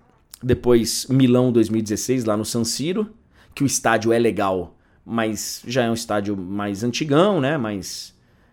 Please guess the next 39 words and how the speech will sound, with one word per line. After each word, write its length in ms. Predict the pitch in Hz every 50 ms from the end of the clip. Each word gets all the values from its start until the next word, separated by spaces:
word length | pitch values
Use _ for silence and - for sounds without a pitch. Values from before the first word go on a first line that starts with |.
| _ _ _ _
mais 220 | - 82 92 95 107
obsoleto 680 | 110 104 - - - 139 113 110 135 160 170 165 - 117
e 20 |
tal, 400 | - - - 104 123 143 139 123
mais 220 | 107 110 107 - -
concretão. 880 | - - 117 117 117 - 120 117 117 - - 110 113 127 156 202 208 - - _ _ _ _ _ _ _ _
O, 300 | - 104 113 107 - 120
o, 220 | 120 120 113 120 131
o 40 |
Olímpico 360 | 127 127 117 131 127 - - 120
de 80 | 113
Berlim 260 | 107 113 104 98 107
nem 180 | 110 107 113 139
se 160 | 139 - -
fala 340 | - - 92 98 123 135 123
também, 520 | - - 107 104 92 95 98 113 139 175 - - _ _
também. 460 | 107 101 90 90 92 104 135 156 151 - -
Gigante, 640 | 90 92 113 117 85 101 117 147 151 139 117 - 113
enorme, 440 | 98 101 107 123 131 117 107 101
mas 160 | 98 104 98 -
também 360 | - 92 90 95 107 117 117
um 440 | 104 95 90 85 82 82 82 82 82
gigantão 540 | 85 101 101 107 101 92 80 - 95 98
de, 260 | 92 92 90 85 78 78 _ _ _ _ _ _ _ _
de 120 | 98 101
concreto, 560 | - 104 104 98 85 - 85 104 135 147 -
né? 100 | 95 92
O 40 | 90
estádio 360 | 85 - - 92 95 90 95
olímpico 580 | 98 101 98 87 104 143 170 - - 90 - 90
lá 120 | 87 98
da 100 | 98 98
Olimpíada 460 | 90 95 95 87 76 - 104 98 95
do 100 | 90 95
Nazismo, 540 | 98 95 82 82 - 82 113 139 165 117 98
né? 100 | 92 90
Dos 160 | 90 87 87
anos 220 | 92 95 101 101 -
trinta. 420 | - 92 104 135 165 - 294 277